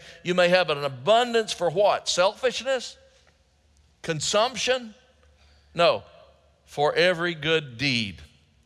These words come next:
Verse eleven says it again. He says, "You will be enriched in everything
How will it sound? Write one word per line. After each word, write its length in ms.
Verse 220
eleven 340
says 280
it 80
again. 420
He 100
says, 280
"You 100
will 120
be 160
enriched 500
in 160
everything 640